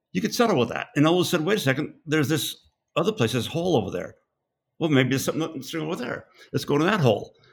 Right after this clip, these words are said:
And that is narrower and a little more difficult to get through.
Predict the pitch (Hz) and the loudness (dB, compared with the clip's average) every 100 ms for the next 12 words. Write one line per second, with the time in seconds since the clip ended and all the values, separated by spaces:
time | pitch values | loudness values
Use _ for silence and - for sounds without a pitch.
0 | _ _ _ 147 143 147 170 - _ _ | _ _ _ 6 6 6 4 -2 _ _
1 | 160 127 131 120 107 113 190 202 - 147 | 2 6 8 8 6 6 2 0 -4 0
2 | 160 208 208 170 220 226 196 151 175 220 | 0 0 -2 0 0 0 -2 0 0 -2
3 | - 110 160 | -2 -2 -2